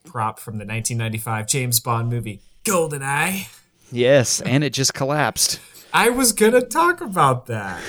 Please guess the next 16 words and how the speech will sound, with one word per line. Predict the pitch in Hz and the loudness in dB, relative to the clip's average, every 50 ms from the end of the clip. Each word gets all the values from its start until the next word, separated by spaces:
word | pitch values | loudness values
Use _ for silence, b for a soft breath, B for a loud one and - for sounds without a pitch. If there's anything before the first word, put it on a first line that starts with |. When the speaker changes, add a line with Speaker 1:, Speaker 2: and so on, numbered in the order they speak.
| - - | -8 -2
Speaker 1:
so | - - - - 180 | 2 2 2 4 4
you | 175 185 185 | 4 4 4
might | 196 262 339 415 392 | 4 2 0 2 2
have | 349 | 4
seen | - - 277 349 349 277 175 | 2 2 2 -2 -4 -2 0
that | 147 127 123 127 - - | 2 2 2 0 -2 -6
in | - 160 156 | -6 -4 -4
the | 151 143 | -4 -4
news. | 147 175 208 220 208 180 185 214 220 - | -2 -2 0 2 4 2 4 4 4 4
Speaker 2:
Spoiler. | - 165 196 220 202 160 143 147 151 143 131 B B B B B B _ _ - - - _ - B B B B B B B B B - | 6 6 8 8 8 8 8 8 8 6 6 B B B B B B _ _ -20 -20 -18 _ -12 B B B B B B B B B -4
Speaker 1:
Uh, | 123 | -2
it | 127 | 0
was | 123 120 123 | 2 2 2
on | 123 120 | 2 2
December | 113 110 - 165 170 190 | 2 2 2 2 2 0
first | 190 - - 156 139 160 175 - - - - | -2 -2 0 0 2 2 2 2 2 2 0